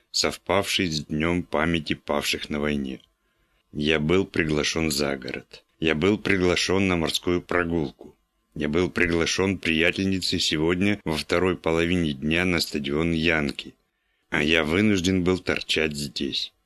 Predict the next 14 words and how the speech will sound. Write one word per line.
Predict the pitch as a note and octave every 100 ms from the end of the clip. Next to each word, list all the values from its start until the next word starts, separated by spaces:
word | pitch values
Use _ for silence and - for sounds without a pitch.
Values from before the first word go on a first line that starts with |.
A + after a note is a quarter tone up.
| _ _ _ _ _ _
Единственная | D#2 E2+ F2 G2 F#2+ - - D#2+ D#2+ D#2 D2
причина, | - F2+ E2 - A2+ G#2
почему | D#2 D#2+ - F2+ E2+
я | D#2 D2+
не | D#2
валялся | D2+ E2 D#2 C2+ D#2
в | -
постели, | - D#2 - G2 A2 D#2+ - _ -
а | D#2
встал | - - G2 G#2
и | - D#2+
уже | C#2 D2+
был | D2+ C#2+ D2
одет, | C#2 C2 E2+ -